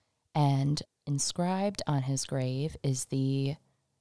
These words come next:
crest of the Society of American Magicians.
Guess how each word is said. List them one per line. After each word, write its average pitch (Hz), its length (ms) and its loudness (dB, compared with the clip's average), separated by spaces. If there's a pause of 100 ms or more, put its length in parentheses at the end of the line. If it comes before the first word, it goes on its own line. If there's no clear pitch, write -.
(140)
crest - 640 -4
of 135 280 -2
the 127 180 -2
Society 170 800 -4
of 147 100 -2
American 165 560 0
Magicians. 139 880 -4